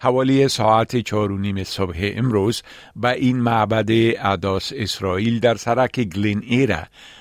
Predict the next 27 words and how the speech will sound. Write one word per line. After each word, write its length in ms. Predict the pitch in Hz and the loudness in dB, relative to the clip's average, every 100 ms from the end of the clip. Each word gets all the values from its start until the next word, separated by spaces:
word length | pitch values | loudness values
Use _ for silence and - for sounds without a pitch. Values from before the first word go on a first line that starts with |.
| - 101 | -18 -6
در 280 | 104 123 123 | 0 2 0
ریپنولی 1000 | 123 101 110 110 107 107 120 127 110 117 | -2 -4 -4 -2 -4 0 2 4 4 2
در 160 | 107 107 | 2 0
جنوب 340 | 90 98 98 | -2 -4 -6
شرق 380 | - 98 92 - | -2 -2 -2 -4
ملبورن 680 | 90 90 82 95 92 85 95 - | -4 -4 -4 -2 0 -2 -6 -14
فرا 380 | - 101 104 123 | -6 -2 2 0
خوانده 420 | - 85 80 76 | -2 -6 -6 -8
شدند. 640 | - - 76 80 80 - - _ _ - | -12 -12 -10 -10 -10 -16 -20 _ _ -6
برایدن 600 | 117 143 156 143 147 127 | 2 4 4 0 -2 -2
سینامون، 640 | - 131 123 120 123 123 - | 2 4 4 4 2 0 -4
معاون 460 | 160 120 127 120 135 | 0 4 4 4 2
رئیس 400 | 135 123 127 123 | 4 4 2 0
اداره 560 | 123 110 101 101 101 101 | 0 2 2 4 2 2
نجات 460 | 98 87 110 110 | 0 0 0 0
و 40 | 113 | 0
آتش 560 | 113 113 113 113 110 | 0 2 2 2 0
نشانی 520 | 113 101 117 113 117 113 | -2 0 2 4 4 4
ویکتوریا، 600 | 104 - 104 104 107 104 | 0 -6 -4 2 4 4
گفت 380 | 101 127 - - | 4 2 0 -2
که 80 | 120 | 2
این 460 | 123 120 120 123 | 2 2 0 2
آتش 400 | 120 107 101 95 | 2 0 0 -2
سوزی 500 | - 98 92 95 110 | -4 -4 -4 -2 0
همه 480 | 98 113 131 127 131 | 0 2 4 4 2
تعمیر 600 | - 104 107 110 135 92 | 0 -2 0 2 2 0
را 320 | 85 92 110 | 0 2 0